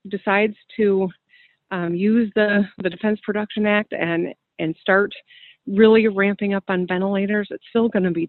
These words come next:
too late for many, but we can meet the needs of, of a lot of people, but it has to get started. And that's why, um, I think the situation is so desperate. We're looking for old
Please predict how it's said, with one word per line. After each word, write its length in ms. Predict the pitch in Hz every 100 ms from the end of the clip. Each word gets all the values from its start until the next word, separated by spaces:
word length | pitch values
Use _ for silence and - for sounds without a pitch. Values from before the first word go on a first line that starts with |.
| -
too 80 | 196
late 240 | 185 - -
for 120 | 170
many, 360 | 180 190 170 -
but 160 | 170
we 140 | 185 180 -
can 280 | 208 190 170 _ - - - _ 202
meet 240 | 208 233 196
the 80 |
needs 360 | 170 175 180 170 - 165
of, 260 | 156 156 - - - -
of 180 | 165 151
a 80 | 175
lot 380 | 170 180 196 - -
of 80 | - -
people, 380 | 208 - 170 -
but 100 | 190
it 120 | - -
has 220 | 202 190 _
to 80 | 185
get 160 | 170 - -
started. 420 | 202 208 165 -
And 240 | - 170
that's 160 | 190 - - - - - _ -
why, 420 | 180 165 165 165 - -
um, 320 | 160 151 135 -
I 60 | 180
think 240 | 190 170
the 140 | 165 160
situation 540 | 190 - 175 170 165 165
is 120 | 151 -
so 120 | 151
desperate. 480 | 170 160 - 160 -
We're 160 | 208
looking 340 | 214 202 196 180
for 160 | 165
old 260 | - 180